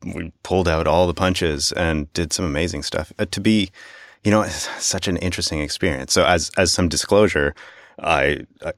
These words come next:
have been employed by Nextcloud for the last three months, which has been an amazing ride. Um, but to see the video production that went into recording all of this, you know, uh, in March when I was here, I was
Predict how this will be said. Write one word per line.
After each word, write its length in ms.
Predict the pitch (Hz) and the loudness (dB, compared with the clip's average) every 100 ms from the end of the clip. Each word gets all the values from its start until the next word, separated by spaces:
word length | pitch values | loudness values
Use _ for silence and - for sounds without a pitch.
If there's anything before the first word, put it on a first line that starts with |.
| 78 | -4
have 180 | - 85 | -2 0
been 140 | 80 | 2
employed 340 | 76 98 85 76 | 2 2 2 2
by 120 | 78 | 0
Nextcloud 420 | 104 - 64 65 | -2 -2 -2 -2
for 80 | 71 | -4
the 80 | 71 | -4
last 260 | 67 - | -4 -4
three 160 | - 73 | -4 -6
months, 320 | 50 82 - 85 | -6 -8 -8 -6
which 100 | 85 | -4
has 160 | 80 | -2
been 280 | - 80 76 | 0 0 0
an 120 | 87 | -2
amazing 400 | 78 85 78 73 | 0 0 -2 -4
ride. 460 | 73 87 71 71 - - - | -2 -2 -2 -6 -8 -10 -2
Um, 340 | - 73 71 - | 0 0 -2 -2
but 260 | 85 - | -4 -2
to 100 | - | -2
see 320 | 90 - 107 98 | 0 2 2 4
the 180 | 82 | 2
video 340 | 73 80 98 117 | 2 0 2 2
production 540 | 85 69 - - 67 | 0 -2 -4 -8 -6
that 180 | 71 67 | -4 -2
went 200 | 76 76 | 0 0
into 280 | 76 - 67 | -2 -4 -6
recording 400 | 73 - 101 104 | -4 2 4 4
all 140 | 98 | 2
of 60 | 92 | 2
this, 280 | 95 - - - - - - - | 2 0 -6 -12 -18 -20 -12 -6
you 80 | 73 | -4
know, 180 | 67 - - | -6 -10 -10
uh, 380 | - - 71 67 | -8 -8 -8 -8
in 140 | 82 71 | -6 0
March 300 | 80 131 80 | 0 0 -2
when 100 | 71 | -2
I 60 | |
was 140 | 71 73 | -2 -4
here, 200 | 71 67 | -2 -2
I 80 | |
was 300 | 67 67 - | -4 -4 -6